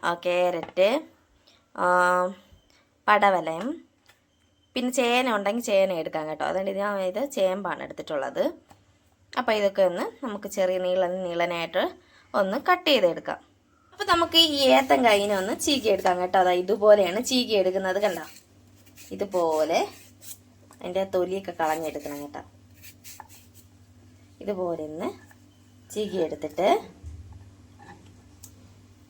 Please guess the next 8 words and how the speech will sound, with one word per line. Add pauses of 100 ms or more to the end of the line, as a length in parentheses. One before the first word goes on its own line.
(800)
നമുക്കിതിനെ
ഒന്ന്
കട്ട്
ചെയ്തെടുക്കാം. (1800)
നീളനാണ്
കേട്ടോ
കട്ട്
ചെയ്യാനായിട്ട്.